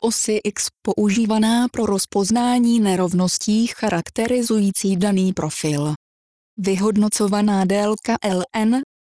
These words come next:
je délka ve směru osy X, na které se profil vyhodnocuje. Existují tři základní parametry,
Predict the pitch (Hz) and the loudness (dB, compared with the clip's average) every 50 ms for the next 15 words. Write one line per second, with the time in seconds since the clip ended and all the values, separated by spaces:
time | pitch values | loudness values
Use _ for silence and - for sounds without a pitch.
0 | _ - 220 233 226 190 196 208 208 208 226 226 - - 262 254 247 226 214 - | _ -2 0 0 0 2 0 0 0 0 -2 -2 -2 -2 -2 -2 0 -2 -2 -2
1 | - - 190 185 185 185 185 - - 233 226 - - 220 - 208 208 214 - _ | -2 0 0 0 0 0 -2 -2 -2 -2 -2 -2 -2 -4 -2 -2 -2 -4 -4 _
2 | - - - - - - _ _ _ _ _ - 190 202 214 - - - - 247 | -14 -12 -10 -10 -10 -10 _ _ _ _ _ -4 -2 -2 -2 -4 -6 -8 -4 -2
3 | 269 285 294 - - 254 233 - - 220 196 190 - 220 214 214 214 190 202 185 | 0 0 0 0 -2 -2 -4 -4 -2 -4 -4 -2 -2 -2 -2 0 0 0 0 0
4 | 165 190 196 196 190 185 - - 208 196 185 170 160 160 - _ _ _ _ _ | 0 0 0 0 0 -2 -2 -2 -2 0 0 0 -2 -4 -6 _ _ _ _ _
5 | _ _ _ _ _ _ - 214 202 190 185 190 202 190 185 - - 208 202 196 | _ _ _ _ _ _ -6 -4 -2 -2 0 0 -2 -2 -2 -2 -2 0 0 0
6 | 190 180 - - 196 180 175 185 202 220 233 233 - 277 277 262 277 269 254 - | 0 -2 -2 -2 -2 -2 0 0 0 0 -2 -2 -2 -2 0 2 2 2 2 2
7 | 202 196 208 233 233 226 226 220 - 240 233 | 0 0 2 2 2 2 2 0 0 0 0